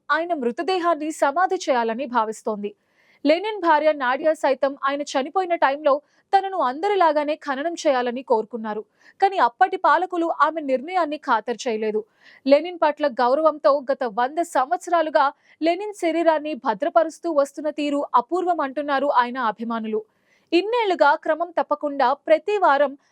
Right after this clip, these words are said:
లెనిన్ పార్థివ శరీరాన్ని, ప్రత్యేకించి చర్మాన్ని చాలా క్షుణ్ణంగా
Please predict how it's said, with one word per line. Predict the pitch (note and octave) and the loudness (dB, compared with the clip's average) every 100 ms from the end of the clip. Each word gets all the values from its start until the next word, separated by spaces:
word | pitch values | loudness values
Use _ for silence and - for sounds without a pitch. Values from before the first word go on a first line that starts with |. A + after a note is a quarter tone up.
| - | -4
లెనిన్ | D4 E4+ G#4+ G4+ | 0 0 -2 2
పార్థివ | C4+ C#4+ D#4+ E4+ | 2 2 0 -4
శరీరాన్ని, | E4 C#4+ C#4+ D4+ C#4+ C#4+ C#4 | 0 0 2 0 -2 -4 -2
ప్రత్యేకించి | D#4 D4 G4 G4+ F4+ E4 E4 | 0 0 0 -4 -6 -6 -6
చర్మాన్ని | D#4+ B3+ A3 C#4 F4 E4+ E4 E4 _ - - | -4 -2 -2 0 -2 0 -4 -8 _ -6 0
చాలా | F#4+ | 0
క్షుణ్ణంగా | F#4+ - F#4 G4+ A4 | 0 -4 -4 -4 0